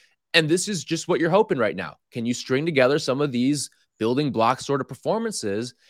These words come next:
and let this be the sum of the parts that ultimately is gonna be what your career is defined upon? Because guess what? If Benny Williams has a fantastic sophomore year and bolts to the N B A draft,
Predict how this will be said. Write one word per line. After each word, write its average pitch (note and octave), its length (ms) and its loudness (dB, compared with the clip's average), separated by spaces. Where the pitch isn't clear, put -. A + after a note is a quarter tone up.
and C#3 160 0
let D3+ 200 2
this D#3 160 0
be D3 220 0
the C#3+ 100 0
sum C#3 240 0
of D3 80 -2
the D3 60 0
parts D#3 400 2
that D3 160 2
ultimately B2+ 720 -2
is C3 80 -2
gonna D#3+ 160 2
be D3+ 140 4
what D#3 100 4
your D#3+ 140 0
career E3+ 260 0
is F#3+ 100 0
defined A2+ 300 -2
upon? G#2 220 -4
Because A#2+ 240 -6
guess G3+ 260 0
what? G3 260 2
If F3 320 4
Benny G#3+ 320 2
Williams G#3 420 0
has C#3+ 140 -4
a C3+ 60 -6
fantastic D3 580 -2
sophomore C3 460 0
year A2+ 200 0
and G#2+ 100 -4
bolts A#2+ 320 -4
to - 40 -14
the A2+ 140 -4
N A2+ 100 -4
B A2 140 0
A G#2 80 0
draft, F#2+ 420 -4